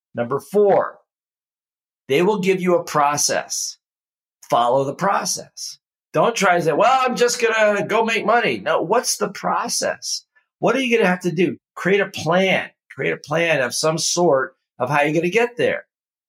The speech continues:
Number five, discipline. <laughs> This is probably the most important one. The D word, D, D, discipline. Be disciplined. You know, I saw a video the other day. A gentleman said, he goes, "You know,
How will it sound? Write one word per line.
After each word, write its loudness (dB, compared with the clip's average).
Number -2
five, 0
discipline. 0
<laughs> -20
This -4
is -12
probably 4
the 2
most 2
important 0
one. 2
The 2
D -2
word, 0
D, -4
D, -4
discipline. -2
Be 4
disciplined. 0
You -10
know, 4
I 4
saw 2
a -4
video 2
the 2
other -2
day. 0
A -14
gentleman -2
said, -2
he -6
goes, 0
"You -8
know, 0